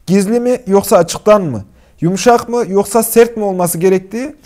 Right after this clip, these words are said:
şartlara ve yaşadıkları çağın gereklerine göre belirlenir. Bu konudaki uyum, sınırlarını İslam şeriatının, Resulullah sallallahu aleyhi ve sellemin siretindeki gelişmelere göre belirlemiş olduğu bir uyumdur.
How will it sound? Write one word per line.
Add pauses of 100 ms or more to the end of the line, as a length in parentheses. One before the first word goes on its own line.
(200)
şartlara
ve
yaşadıkları
çağın
gereklerine
göre
belirlenir. (580)
Bu
konudaki
uyum, (560)
sınırlarını (100)
İslam
şeriatının, (360)
Resulullah
sallallahu
aleyhi
ve
sellemin
siretindeki
gelişmelere
göre
belirlemiş
olduğu
bir
uyumdur.